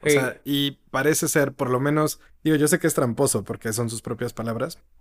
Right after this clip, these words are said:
Speaker 1: pero por lo que nos deja ver es una buena persona de su tiempo, con sus claroscuros y sus complejidades, y no deja de ser un colonialista británico trabajando para la Shell.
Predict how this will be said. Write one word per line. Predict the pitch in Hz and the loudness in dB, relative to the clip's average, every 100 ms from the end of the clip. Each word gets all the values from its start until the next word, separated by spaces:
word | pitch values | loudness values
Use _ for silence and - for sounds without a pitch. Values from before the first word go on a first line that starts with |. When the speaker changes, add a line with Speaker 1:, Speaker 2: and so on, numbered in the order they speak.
| - | 2
Speaker 1:
pero | 170 156 | 6 6
por | 139 | 6
lo | |
que | 135 | 2
nos | 147 143 | 2 2
deja | 160 180 | 2 4
ver | 160 160 | 4 4
es | 156 | 4
una | 160 147 | 2 2
buena | 139 143 135 | 2 2 2
persona | 117 - 127 110 107 - - - - - | -2 -2 -4 -6 -10 -16 -20 -20 -20 -10
de | 113 | -2
su | 139 | 2
tiempo, | 165 175 131 | 4 4 2
con | 120 117 | 2 -2
sus | 120 113 - | -2 -6 -8
claroscuros | - 120 117 113 135 135 123 | -2 2 2 2 2 2 2
y | 110 | -2
sus | 110 101 | -6 -4
complejidades, | 117 110 113 - 117 120 139 | -4 -4 -6 -4 -2 0 0
y | 110 | -2
no | 110 | -6
deja | 107 110 | -6 -6
de | 101 | -6
ser | - | -6
un | 110 104 - - - - - | -6 -8 -12 -20 -20 -20 -8
colonialista | - 120 117 117 117 - | -2 0 2 2 0 2
británico | 127 117 117 120 123 127 | 2 2 0 -2 2 0
trabajando | 113 104 104 123 127 | 0 -2 -2 -2 -4
para | 113 107 | -4 -4
la | 117 | -4
Shell. | 120 156 98 | 0 0 -2